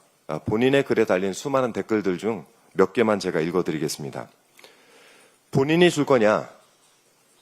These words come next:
나는 필요하다. 우리 부산 시민은 국민의 힘이 필요 없다. 산업은행은 윤석열 정부 공약인데 삼 년 동안 안 옮길 때는 이런 말도 못하더니 참 웃긴다." 등.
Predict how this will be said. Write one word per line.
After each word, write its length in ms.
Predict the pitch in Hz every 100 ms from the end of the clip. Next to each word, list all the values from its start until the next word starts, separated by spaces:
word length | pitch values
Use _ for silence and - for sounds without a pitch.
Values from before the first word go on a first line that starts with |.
| _ _ _
나는 360 | 98 113 147
필요하다. 640 | 151 160 139 117 104 78 - _ _ _ _ _ _ _
우리 200 | - 147
부산 300 | 170 135 165
시민은 520 | 156 156 151 175 76 - _ _ _ _
국민의 460 | - 147 175 180 170
힘이 180 | 151
필요 200 | 139 143
없다. 400 | 107 - 95 65 - _ _ _ _ _
산업은행은 720 | - 147 147 160 156 156 160 98
윤석열 460 | 123 135 151 147
정부 220 | 139 135
공약인데 720 | 127 120 120 113 110 147 156 - - -
삼 240 | - 190
년 160 | 196 180
동안 360 | 156 151 80 - _ _
안 180 | - 107
옮길 300 | 139 139 135
때는 380 | 127 127 139 87
이런 200 | 107 127
말도 220 | 123 107
못하더니 600 | 98 110 98 98 107 67 - -
참 320 | - 143 82
웃긴다." 560 | 90 107 85 67 58 - _
등. 220 | 90 67